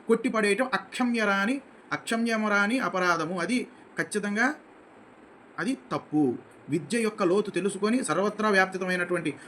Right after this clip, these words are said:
భగవత్ స్వరూపం ప్రతి ఒక్క సృష్టి కారణ రుణానుబంధం, మహాకారణ మహాకారణాతీత ఉండనే ఉండింది. అది విశ్వకర్మ యొక్క లీలా వినోదం, కల్పనాకృత కల్ప-, ఆ కల్పమైనటువంటి ఈ సృష్టిలో అంతా సంకల్పం కల్పము.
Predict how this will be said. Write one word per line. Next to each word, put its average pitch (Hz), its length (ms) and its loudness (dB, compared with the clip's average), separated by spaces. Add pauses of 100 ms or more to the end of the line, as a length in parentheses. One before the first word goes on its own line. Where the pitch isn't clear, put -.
భగవత్ 208 380 0
స్వరూపం 208 340 4
ప్రతి 208 420 -2
ఒక్క 214 220 -2
సృష్టి 208 420 0
కారణ 190 420 6 (220)
రుణానుబంధం, 185 760 2 (280)
మహాకారణ 214 520 4
మహాకారణాతీత 196 840 2
ఉండనే 175 360 0
ఉండింది. 147 560 0
అది 170 120 -2
విశ్వకర్మ 151 500 -4
యొక్క 143 280 -4 (260)
లీలా 160 360 6
వినోదం, 139 480 0
కల్పనాకృత 147 680 -6
కల్ప-, 151 460 -6 (460)
ఆ 151 140 6
కల్పమైనటువంటి 185 1040 0
ఈ 160 180 0
సృష్టిలో 180 400 -4
అంతా 180 280 -2
సంకల్పం 202 520 -4
కల్పము. 170 440 0